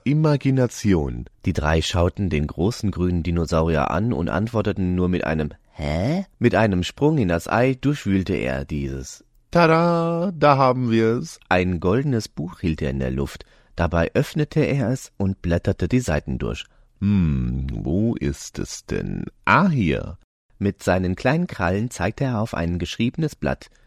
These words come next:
Speaker 2: Lesen konnte keiner der Kinder, also mussten sie auf Bali vertrauen.
Speaker 1: Kommt,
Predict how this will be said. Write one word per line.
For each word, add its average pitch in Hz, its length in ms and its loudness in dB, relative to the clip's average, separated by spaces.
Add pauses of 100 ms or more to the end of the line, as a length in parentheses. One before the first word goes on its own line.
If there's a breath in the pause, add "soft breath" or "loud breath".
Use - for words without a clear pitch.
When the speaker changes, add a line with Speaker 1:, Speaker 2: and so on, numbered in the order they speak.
(200)
Speaker 2:
Lesen 110 420 2
konnte 110 340 2
keiner 110 320 4
der 95 120 4
Kinder, 95 560 0
also 175 260 0
mussten 139 440 -2
sie 117 180 0
auf 107 160 -2
Bali 98 320 2
vertrauen. 71 580 -4 (420)
Speaker 1:
Kommt, 123 340 4